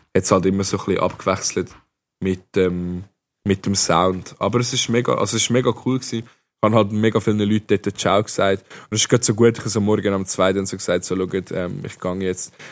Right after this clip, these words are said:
Weil dann sind alle so langsam schon ein bisschen angeheitert, aber noch nicht so hackedicht, dass sie dich nicht mehr lassen gehen.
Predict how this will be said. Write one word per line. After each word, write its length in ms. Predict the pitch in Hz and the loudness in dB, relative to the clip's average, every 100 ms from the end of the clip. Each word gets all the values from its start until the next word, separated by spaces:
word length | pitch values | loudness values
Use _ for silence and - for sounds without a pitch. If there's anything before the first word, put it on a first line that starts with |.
| - | -6
Weil 100 | 101 | -4
dann 160 | 95 113 | 2 2
sind 240 | - 113 | 2 2
alle 180 | 107 120 113 | 4 4 4
so 160 | 110 | 4
langsam 360 | 104 110 113 107 | 4 2 0 -2
schon 140 | 110 | -2
ein 40 | 110 | 0
bisschen 180 | 80 | 2
angeheitert, 680 | 101 110 110 101 101 101 92 | 4 4 4 4 2 0 2
aber 160 | 90 98 | 0 0
noch 120 | 101 | -2
nicht 160 | 107 - | -2 0
so 180 | 107 | 2
hackedicht, 640 | 107 113 - 98 110 - 101 | 2 2 2 2 2 0 -4
dass 160 | - | -4
sie 80 | 101 | -4
dich 180 | - - | -6 -4
nicht 140 | 104 | -2
mehr 80 | 98 | 2
lassen 360 | 92 90 92 98 | 0 0 -4 -2
gehen. 280 | 87 90 | 0 0